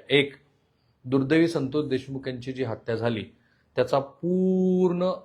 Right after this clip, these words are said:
अभ्यास करून पोलिसांनी हे प्रकरण कसं घडलं, ज्याला सर्कमस्टन्शियल एव्हिडन्सेस आपण म्हणतो, परिस्थितीजन्य पुरावा,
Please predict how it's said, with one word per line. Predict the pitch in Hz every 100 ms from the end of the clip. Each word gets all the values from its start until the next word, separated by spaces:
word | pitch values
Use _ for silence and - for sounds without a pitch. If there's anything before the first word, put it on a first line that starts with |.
| _
अभ्यास | 135 117 120 139
करून | - 123 120 131 151 _ _ _ _
पोलिसांनी | 131 143 165 160 127 117 - - _ _ 156
हे |
प्रकरण | 151 143 147 147
कसं | 143 139 165 135
घडलं, | 120 110 117 - -
ज्याला | 120 120 123 123 - - _ -
सर्कमस्टन्शियल | 131 135 139 139 135 131 127 135
एव्हिडन्सेस | 120 120 120 123 117
आपण | 117 117
म्हणतो, | 113 107
परिस्थितीजन्य | 127 135 123 117 123 123 120 120
पुरावा, | 120 120 117 113 127